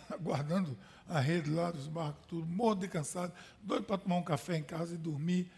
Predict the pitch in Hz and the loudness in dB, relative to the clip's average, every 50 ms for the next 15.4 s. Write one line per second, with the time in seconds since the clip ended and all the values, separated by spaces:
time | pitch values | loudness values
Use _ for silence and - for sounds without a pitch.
0 | - - - - - - - - _ - - - 180 160 151 156 151 147 165 160 | -20 -20 -20 -20 -20 -20 -20 -20 _ -14 -6 -4 -4 -2 0 -2 -2 0 0 -2
1 | 147 139 151 160 160 170 165 143 160 185 - - - - - - - - - - | -2 -2 -2 -2 -2 -2 -2 -4 -8 -10 -12 -18 -20 -20 -20 -20 -20 -20 -20 -20
2 | - - - 170 160 - 202 202 202 180 175 165 156 165 170 165 170 170 175 190 | -20 -14 -8 -6 -6 -4 -2 0 0 0 2 0 0 -2 -2 -2 -2 -4 -4 -4
3 | 196 247 269 226 220 202 180 175 151 - - 185 190 208 214 - - - - - | -6 -4 -2 -2 -2 -2 -2 -4 -6 -6 -6 -8 -8 -8 -10 -12 -18 -20 -20 -20
4 | - - _ _ - - _ _ _ _ _ _ _ _ - - - 190 - - | -20 -20 _ _ -20 -20 _ _ _ _ _ _ _ _ -20 -14 -14 -14 -10 -4
5 | 202 196 160 - - 156 135 131 139 165 - - - - - - _ - 160 156 | -2 -2 -2 -2 -4 -6 -6 -6 -8 -10 -14 -16 -20 -20 -20 -20 _ -12 -10 -10
6 | - - - 196 214 220 220 202 196 180 - - 180 185 185 180 160 131 - 175 | -8 -2 0 2 4 4 4 4 2 0 -2 -2 -2 -2 0 0 -2 -6 -6 -8
7 | 170 175 165 165 147 - - - - - - - - _ _ - - 302 254 175 | -8 -8 -10 -12 -16 -18 -20 -20 -20 -20 -20 -20 -20 _ _ -10 -8 -8 -2 0
8 | 180 202 185 - 175 160 151 143 147 170 180 - - - - - - - - - | 0 0 2 4 2 2 2 2 -2 -4 -4 -4 -8 -10 -12 -16 -20 -20 -20 -20
9 | - - - _ _ _ _ - - - - - - - - - _ - - - | -20 -20 -20 _ _ _ _ -20 -20 -20 -20 -20 -20 -20 -20 -20 _ -20 -20 -20
10 | - - - - - _ - - 165 208 202 175 139 117 - - - - 320 - | -20 -20 -20 -20 -20 _ 0 2 4 4 4 2 -2 -4 -6 -6 -6 -6 -4 -4
11 | - 151 - - 185 175 156 175 214 190 165 165 180 208 185 117 113 - 196 151 | -2 -4 -4 -4 -4 -4 -2 -2 0 0 -2 -2 -2 -4 -4 -6 -8 -8 -8 -8
12 | 151 147 135 - - - - - - - - - - - - - - - 185 - | -8 -8 -10 -12 -16 -20 -20 -20 -20 -20 -20 -20 -20 -20 -20 -20 -16 -16 -10 -6
13 | - 196 202 220 220 254 269 285 - - - 359 - 180 - 453 440 330 339 - | -4 -4 -2 2 4 4 4 2 -4 -10 -10 -8 -6 2 2 4 4 4 2 2
14 | - 226 202 196 254 294 - 226 180 180 - 165 139 - - 180 175 175 175 175 | 4 2 2 2 0 0 0 -2 -2 0 0 0 0 0 -2 -2 0 2 0 0
15 | 165 - - 185 196 208 277 | 0 -2 -6 -6 -4 -6 -8